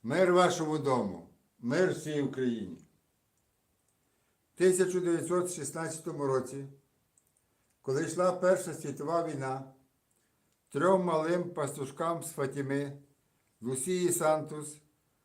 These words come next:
Франциску Марту та Зашинці Марту, явився ангел миру і сказав їм молитися молитву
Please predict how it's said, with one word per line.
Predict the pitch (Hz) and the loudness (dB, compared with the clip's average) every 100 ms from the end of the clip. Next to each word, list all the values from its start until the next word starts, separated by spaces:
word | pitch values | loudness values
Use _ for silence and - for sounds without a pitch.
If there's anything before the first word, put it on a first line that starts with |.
| _ _ | _ _
Франциску | 123 147 143 180 175 - 160 | -8 -6 -4 -2 -2 -4 -2
Марту | 156 160 156 143 131 | 2 2 0 -2 -4
та | 120 131 | -4 -4
Зашинці | 131 135 - 175 - 143 | -2 -4 -4 -6 -6 -4
Марту, | 131 135 - 147 147 - _ _ _ _ _ _ | 0 0 -2 -10 -16 -18 _ _ _ _ _ _
явився | 127 151 190 180 165 | -4 0 0 2 0
ангел | 160 160 160 | 0 -2 -4
миру | 156 185 175 131 101 - _ _ _ _ _ | -2 -2 0 -2 -6 -14 _ _ _ _ _
і | 135 | -12
сказав | 123 147 131 180 180 | -10 -6 -2 0 0
їм | 175 | -2
молитися | 170 175 185 139 151 | -2 0 0 -2 -6
молитву | 143 147 185 - 120 196 | -4 -2 -2 -2 -8 -10